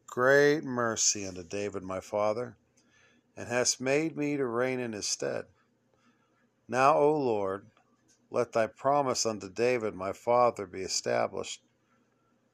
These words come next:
For thou hast made me king over a people like the dust of the earth in multitude. Give me now wisdom and knowledge, that I may go out and come in before this people.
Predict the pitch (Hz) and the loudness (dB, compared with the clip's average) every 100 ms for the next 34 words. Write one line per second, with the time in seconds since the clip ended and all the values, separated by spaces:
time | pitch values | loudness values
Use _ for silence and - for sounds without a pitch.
0 | _ _ - 90 117 135 147 139 139 - | _ _ -14 2 8 8 8 6 0 0
1 | 135 139 135 131 120 - 131 113 104 110 | 0 0 0 -4 -6 -4 -2 -2 -2 -2
2 | 104 104 95 - 135 143 - 92 87 92 | -2 -4 -4 -6 -8 -8 -8 -8 -6 -8
3 | - 87 110 107 - 98 90 98 113 113 | -10 -2 0 0 -2 -8 -8 -4 -2 -2
4 | 104 90 98 120 - - - 90 - _ | -4 -8 -6 -6 -10 -14 -14 -14 -18 _
5 | _ _ _ _ _ _ _ _ _ _ | _ _ _ _ _ _ _ _ _ _
6 | _ _ _ - 214 190 160 147 135 113 | _ _ _ -2 0 2 6 8 8 8
7 | 127 123 101 95 85 90 90 101 113 110 | 4 4 0 -8 -10 -10 -8 -2 0 0
8 | 98 92 - - _ _ _ _ _ _ | -4 -10 -16 -18 _ _ _ _ _ _
9 | _ 101 107 107 104 92 104 107 120 139 | _ -4 -2 -2 -4 -6 2 8 10 10
10 | - _ _ _ _ - 98 85 123 120 | 6 _ _ _ _ -16 -16 -4 -2 0
11 | 123 98 87 - 107 104 95 87 - - | -2 -4 -8 -10 -6 -4 -6 -8 -8 -8
12 | 135 - 92 | -8 -10 -20